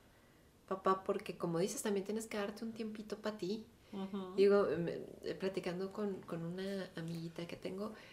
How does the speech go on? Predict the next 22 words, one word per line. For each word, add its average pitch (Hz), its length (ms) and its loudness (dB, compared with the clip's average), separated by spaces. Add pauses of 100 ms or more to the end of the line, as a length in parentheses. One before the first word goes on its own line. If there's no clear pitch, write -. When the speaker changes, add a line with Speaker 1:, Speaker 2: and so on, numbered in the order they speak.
(140)
Speaker 1:
ella 190 180 4
decía 180 380 0
que 180 120 -4
a 165 100 -2
veces, 165 420 -4
este, - 960 -8
saliendo 165 400 -4
del 180 160 0
trabajo, 170 480 -2
en 202 120 0
el 165 120 -4
inter 180 280 -4
entre 156 520 -4
salir 175 300 0
del 214 80 0
trabajo 180 520 -4
y 180 120 -4
llegar 160 200 -2
a 220 60 -2
su - 140 -10
casa, 175 360 -6 (800)
este, 160 1300 -2